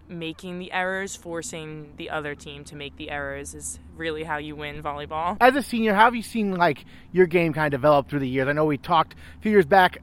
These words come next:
Speaker 2: I, I remember when you were a first year, you just, you came on one match, had a big match, and you've been playing basically ever since. What's that been like for you?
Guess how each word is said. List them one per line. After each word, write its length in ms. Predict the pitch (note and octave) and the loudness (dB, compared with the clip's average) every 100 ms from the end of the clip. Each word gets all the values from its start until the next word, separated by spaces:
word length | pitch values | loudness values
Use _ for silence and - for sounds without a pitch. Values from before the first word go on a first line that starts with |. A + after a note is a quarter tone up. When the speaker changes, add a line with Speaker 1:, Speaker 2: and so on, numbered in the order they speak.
| - | -2
Speaker 2:
I, 120 | D3 | 0
I 100 | D#3 | 2
remember 260 | E3 F3 E3+ | 2 4 2
when 80 | D#3+ | 4
you 80 | |
were 120 | F3 E3 | 6 6
a 40 | |
first 320 | - G#3 - | 8 8 8
year, 140 | F3 D3 | 2 2
you 100 | C#3+ | 0
just, 220 | C#3+ - - - | -4 -8 -20 -16
you 80 | C3+ | 2
came 180 | F#3 F#3 | 6 10
on 220 | F#3 F#3 | 10 10
one 160 | F#3 F3+ | 6 8
match, 260 | F#3 G3 | 8 8
had 140 | F3 E3 | 6 2
a 60 | |
big 200 | C#3+ F#3 | 6 4
match, 280 | E3+ F3+ G3 | 8 6 6
and 80 | E3 | 2
you've 60 | |
been 120 | D#3+ C#3 | -2 4
playing 260 | G3 F3 | 4 4
basically 340 | D3 F#3 - F3 | 4 2 4 4
ever 160 | D#3 | 4
since. 280 | - F3+ D#3+ | 4 2 4
What's 160 | F3+ F3+ | 0 2
that 120 | F3 | 0
been 120 | D#3+ | 0
like 200 | D3+ D3+ | -4 -4
for 100 | - | -8
you? 140 | - | -8